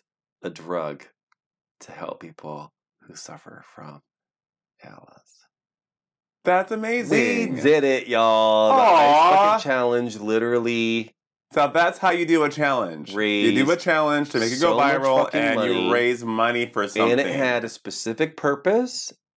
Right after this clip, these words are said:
Speaker 1: It was transparent to what it was for,
Speaker 2: Yep.
Speaker 1: what it was doing,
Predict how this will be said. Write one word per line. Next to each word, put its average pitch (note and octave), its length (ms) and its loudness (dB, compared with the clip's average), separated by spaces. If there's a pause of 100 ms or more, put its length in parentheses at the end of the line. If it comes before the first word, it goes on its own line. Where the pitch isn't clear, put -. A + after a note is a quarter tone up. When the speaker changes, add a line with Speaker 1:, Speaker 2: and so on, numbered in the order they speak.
Speaker 1:
It G#2 80 -8
was F#2 420 -4
transparent A2+ 840 -4
to A#2 100 -8
what F#2 160 -4
it E2+ 60 -6
was E2+ 240 -8
for, C#3+ 400 0
Speaker 2:
Yep. D#3 140 2
Speaker 1:
what B2 220 -2
it F2 60 -8
was F2 240 -10
doing, D3 640 -2